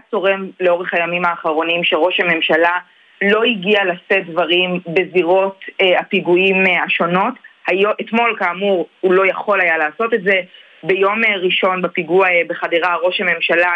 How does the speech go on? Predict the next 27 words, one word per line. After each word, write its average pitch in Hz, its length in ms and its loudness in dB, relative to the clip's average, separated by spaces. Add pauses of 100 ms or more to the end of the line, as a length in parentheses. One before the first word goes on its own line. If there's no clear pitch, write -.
(140)
הגיע 196 480 0
לזירה 190 500 0 (100)
עד 214 200 -2
הרגע 214 320 0
האחרון, 202 520 0
לא 202 100 4
היה 202 220 2
ברור, 196 460 2 (320)
יישא 220 380 0
דברים, 202 400 2
לא 220 180 2
יישא 220 260 -2
דברים, 196 420 -2
בסוף 185 280 -2
הוחלט 190 360 0 (360)
שהוא 208 280 2
לא 208 120 4
יישא 214 240 -2
שם, 202 260 -2
אה, 180 140 2
דברים 185 320 0
בשל 196 320 0
ההמון, 185 480 -4 (440)
אה, 180 60 4 (100)
הזועם, 202 400 2
אפשר 196 300 0
לומר, 180 340 0